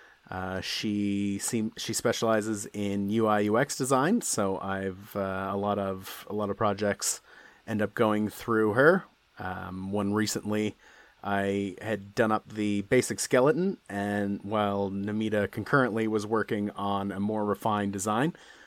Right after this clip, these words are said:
that way we were able to show the client, um, how the user would progress through the application without needing to have all of the fit and finish,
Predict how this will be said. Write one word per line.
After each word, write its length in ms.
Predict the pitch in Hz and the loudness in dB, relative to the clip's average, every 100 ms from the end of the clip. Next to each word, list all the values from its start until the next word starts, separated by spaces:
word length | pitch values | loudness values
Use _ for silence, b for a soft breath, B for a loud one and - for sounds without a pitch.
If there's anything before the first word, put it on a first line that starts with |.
| B | B
that 280 | 95 101 - | -4 -4 0
way 280 | 101 101 98 | 2 2 2
we 200 | 95 98 | 0 -2
were 160 | 98 101 | 2 2
able 240 | 101 98 | 2 2
to 80 | 98 | -2
show 460 | - 110 101 98 | -2 0 2 2
the 100 | 95 | -2
client, 840 | 95 - 107 104 104 101 - - - _ _ | -6 -4 0 2 2 0 -2 -4 -6 _ _
um, 680 | 98 95 92 92 92 95 95 b b b | -6 -6 -6 -6 -8 -8 -10 b b b
how 640 | - - 127 123 120 120 117 | -2 6 8 8 8 6 4
the 100 | 110 | 0
user 380 | 110 117 110 113 | 0 2 2 2
would 200 | 107 98 | 0 0
progress 440 | - 113 139 123 - | 0 4 6 4 4
through 220 | 214 208 | 6 8
the 120 | 147 | 8
application 800 | 120 123 120 202 190 131 113 113 | 8 4 4 8 8 6 4 4
without 380 | 120 127 123 110 | 6 8 6 6
needing 580 | 113 120 117 113 110 107 | 2 2 4 4 2 2
to 140 | 117 | 0
have 460 | 104 107 104 98 104 - | 2 2 2 0 -4 -4
all 300 | 107 104 104 | 0 2 2
of 200 | 95 104 | -2 -4
the 220 | 104 98 | -2 -2
fit 240 | - 120 | 0 -2
and 120 | 104 98 | -2 -2
finish, 460 | 117 107 - - | 0 0 -2 -6